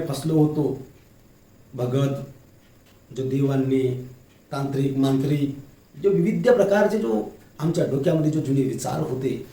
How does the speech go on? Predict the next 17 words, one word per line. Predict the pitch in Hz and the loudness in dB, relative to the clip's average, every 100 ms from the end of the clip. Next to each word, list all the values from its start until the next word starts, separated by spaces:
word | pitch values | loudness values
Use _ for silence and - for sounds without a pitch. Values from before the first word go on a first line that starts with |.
| - - | -20 -12
त्या | 135 143 170 - - - - | -4 -2 -2 -4 -12 -20 -6
जुन्या | 127 147 | 0 2
विचारांना | 131 123 143 143 143 143 | 2 0 0 0 0 -2
बाजू | 131 - 120 - 214 | -2 -6 -6 -2 2
करून | 175 170 135 | 4 4 2
बाबांनी | 131 135 139 117 - - - - | 0 2 2 0 -2 -10 -20 -16
आम्हाला | 120 123 123 | -8 -4 -2
एक | 123 | -4
नवीन | 123 110 110 143 - | -6 -4 -2 -2 -2
जीवन | 113 117 107 | -4 -4 -4
दिला. | 104 104 - - - _ _ _ - - - - - - - _ 120 - | -6 -10 -16 -20 -20 _ _ _ -20 -20 -20 -20 -20 -20 -20 _ -10 4
जे | 196 220 233 - - - - - - | 8 8 6 0 -8 -20 -20 -18 -2
सरकारने | 165 165 175 202 214 226 226 | 2 2 4 4 6 4 4
नंतर | 190 151 147 165 165 - | 6 6 6 6 6 4
सुरू | 214 190 180 | 2 4 2
केलं, | 170 165 147 - - - - _ _ _ - - - | 4 4 4 0 -8 -20 -20 _ _ _ -20 -20 -14
सरकारने | - - 143 139 143 190 262 269 | -14 -10 -4 0 4 4 4 -2